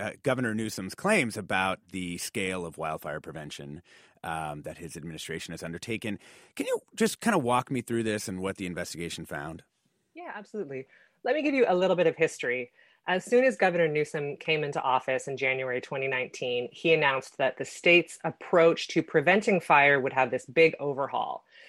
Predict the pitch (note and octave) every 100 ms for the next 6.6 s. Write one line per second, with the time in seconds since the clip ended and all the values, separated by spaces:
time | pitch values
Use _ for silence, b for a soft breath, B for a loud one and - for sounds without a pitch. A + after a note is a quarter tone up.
0 | B - D#3 D3+ D3 C#3+ - B2 - -
1 | F3 F3 - C#3+ C#3+ C#3+ C3 - - C#3+
2 | D3 E3+ D#3+ D3+ D#3 C#3 C3+ C#3 B2+ -
3 | C3 - C#3+ C#3 D#3+ C#3 C#3 C3 C3+ C3
4 | C3 A#2+ B2 A#2+ A#2 - D#3+ - D#3 B2+
5 | C#3 C3+ - C#3 E3+ D#3+ D3+ D3+ D3 C3
6 | - - G3+ - A2+ -